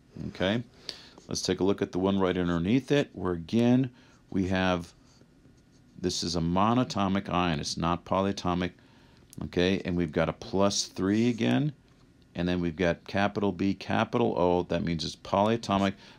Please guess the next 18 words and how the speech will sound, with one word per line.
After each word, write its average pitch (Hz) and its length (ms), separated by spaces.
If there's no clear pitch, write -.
but 104 160
it 101 40
doesn't 131 360
really 123 220
matter 123 420
in 98 380
any 113 220
way 87 200
because 90 380
we've 87 100
got 87 140
a 82 40
plus 113 320
three 113 280
and 101 80
a - 20
minus 92 400
three, 120 380